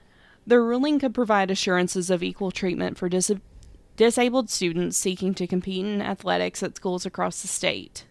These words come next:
said Lauren Young, director of litigation at the Law Center. "We're thrilled, not only for her, but the school system got a loud and clear message that kids with disabilities get a chance to participate alongside the kids without disabilities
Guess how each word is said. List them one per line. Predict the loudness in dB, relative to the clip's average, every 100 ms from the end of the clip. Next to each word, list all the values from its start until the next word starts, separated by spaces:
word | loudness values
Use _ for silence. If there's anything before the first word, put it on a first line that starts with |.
| _ -8
said | -2 -2 -2
Lauren | -2 -2 -2
Young, | -2 -2 -2 -4 -2
director | 2 2 2 0
of | 0
litigation | -2 -2 -4 -2 -2
at | -2 -2
the |
Law | -4 -4
Center. | -4 -4 -4 -6 -10 _ _ _ _ _ _ -20 -20 -20 -20 -20 0
"We're | 6 6
thrilled, | 6 4 4 4 0 2
not | 4 6
only | 6 2
for | 0 0
her, | 2 0 0 -2
but | 0 0
the | -2
school | -2 0 0
system | 0 0 2 4
got | 2
a | 2
loud | 2 2 2
and | 0
clear | 0 0
message | 0 -2 -4 -4 -2
that | -2 -2
kids | -2 -2 -2
with | -4
disabilities | -4 -2 0 0 0 -2 -4
get | -2 -2
a |
chance | 0 0 0 -2
to | -4 -4
participate | -4 -2 -2 -2 -4 -4 -2
alongside | 0 2 4 6 6 6 4 4
the | 0
kids | -2 -2 0
without | -2 6 8 8
disabilities | 6 -6 -6 -6 -6 -8 -8 -6 -6